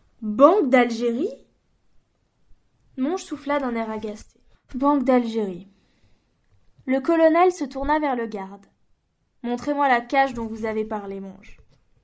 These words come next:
Suivez-nous. » Ils contournèrent les guichets, descendirent quelques marches couvertes de poussière et pénétrèrent dans le réduit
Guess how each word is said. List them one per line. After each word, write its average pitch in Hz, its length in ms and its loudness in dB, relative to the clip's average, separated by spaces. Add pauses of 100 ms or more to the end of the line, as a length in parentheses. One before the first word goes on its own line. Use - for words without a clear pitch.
Suivez-nous. » 320 640 -4 (2000)
Ils 254 160 -2
contournèrent 339 540 -2
les 285 120 -2
guichets, 247 560 -8 (300)
descendirent 311 580 -4
quelques 277 300 -8
marches 247 560 -8
couvertes 311 500 -4
de 240 140 -8
poussière 247 680 -8 (400)
et 285 100 -4
pénétrèrent 339 640 -2
dans 277 120 -4
le 254 140 0
réduit 247 640 -8